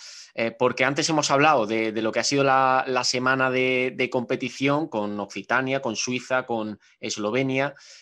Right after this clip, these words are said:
eh, con, también con el Tour de, de Bélgica, donde recordamos ha ganado, eh, Renko Evenepoel. En Eslovenia ha hecho lo propio uno de los grandes candidatos al Tour de Francia, Tadej Pogacar, que se ha llevado la clasificación general. Suiza, el Tour de Suiza, prueba World Tour,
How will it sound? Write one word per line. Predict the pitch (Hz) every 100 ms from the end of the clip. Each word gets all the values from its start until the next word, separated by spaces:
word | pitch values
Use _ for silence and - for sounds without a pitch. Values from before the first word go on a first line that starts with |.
| _
eh, | 117 113 110 110
con, | 117
también | 98 113
con | 127 117
el |
Tour | 113 120 113 113
de, | 113 113 113
de | 113
Bélgica, | 117 - 127 139
donde | 127 107
recordamos | 104 104 104 113 110
ha | 110
ganado, | 110 110 110 110 113 113 110
eh, |
Renko | 113 120 117
Evenepoel. | 110 110 110 - 151 180 -
En | 107 104
Eslovenia | - 104 117 123 117
ha |
hecho | 113 - 113
lo | 107
propio | 117 - 117 113 110 - _ -
uno | 135 104
de |
los | 101 98
grandes | 104 101
candidatos | 107 101 104 104 98
al | 101 98 95
Tour | - 101
de | 101
Francia, | 117 127 151 170
Tadej | - 107 104
Pogacar, | 107 117 - 175 190 - - - _ -
que | 110 104
se | -
ha | 110
llevado | 107 107 107
la | 104
clasificación | 110 104 - 110 104 110 104
general. | - 110 104 117 165 - - _
Suiza, | - - 156 165 110 90 110
el | 104
Tour | 101 127
de | 131
Suiza, | 135 131 107 98
prueba | 117 123
World | 117 123 120 98
Tour, | 143 139 95